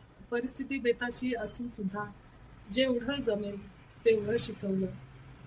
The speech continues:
शिक्षणासाठी ती स्वतः जास्त शिकलेली नव्हती, परंतु शिक्षणासाठी मागे लागणारी की "शिका, शिका, आज शिकला तर उद्या तुमच्या उपयोगी पडेल",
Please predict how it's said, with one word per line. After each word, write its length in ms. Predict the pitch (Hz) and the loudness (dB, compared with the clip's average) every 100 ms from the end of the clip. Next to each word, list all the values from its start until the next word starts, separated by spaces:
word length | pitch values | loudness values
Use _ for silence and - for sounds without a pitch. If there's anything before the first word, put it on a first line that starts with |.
| - - - - - - - - | -18 -18 -18 -18 -18 -18 -12 -6
शिक्षणासाठी 840 | 247 - 277 277 269 262 269 277 254 - - | -2 0 0 0 -2 -2 -4 -6 -8 -18 -6
ती 60 | 269 | -4
स्वतः 400 | - 233 233 302 | 2 2 4 4
जास्त 300 | 277 254 269 | 6 4 0
शिकलेली 320 | 262 254 247 | -6 -4 -2
नव्हती, 400 | 247 226 180 170 175 233 | -2 -2 -4 -6 -10 -2
परंतु 380 | 254 254 269 277 - - - | 0 0 -4 -8 -10 -20 -12
शिक्षणासाठी 880 | - 254 - 285 277 269 254 254 247 196 | -6 0 0 0 0 -2 0 -4 -4 -8
मागे 480 | 202 208 202 233 247 | -2 0 4 4 4
लागणारी 440 | 214 190 196 185 185 190 - - | 0 0 -2 -2 -2 -4 -10 -8
की 100 | 240 | -2
"शिका, 520 | 240 277 - 226 202 190 | 0 0 2 2 2 0
शिका, 380 | - 240 233 190 175 - - - - - | -2 -2 2 2 0 -8 -20 -20 -16 0
आज 240 | 220 240 | 2 4
शिकला 320 | 254 - 226 190 175 - | 2 2 0 0 -4 -2
तर 80 | 226 | 0
उद्या 260 | 226 240 | 0 0
तुमच्या 340 | 240 220 220 226 | 0 -2 0 0
उपयोगी 360 | 226 220 214 | 0 -2 -2
पडेल", 360 | 233 202 180 | -2 0 -2